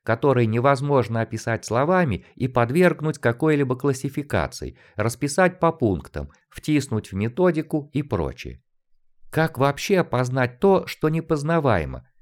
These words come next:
потому что существует за пределами того познающего аппарата, что нам доступен? С этим можно только соединиться,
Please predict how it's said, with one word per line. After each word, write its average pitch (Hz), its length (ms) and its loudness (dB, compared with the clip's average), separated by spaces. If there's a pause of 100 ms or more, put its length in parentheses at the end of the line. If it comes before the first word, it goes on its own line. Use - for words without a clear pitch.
(220)
потому 127 360 2
что 123 160 -4
существует 127 800 -2
за 123 80 2
пределами 135 640 2
того 127 340 2
познающего 113 760 0
аппарата, 170 600 2 (160)
что - 240 0
нам 143 220 0
доступен? 76 640 -4 (540)
С - 140 -8
этим 135 340 -2
можно 156 400 0
только 165 380 0
соединиться, 143 920 -4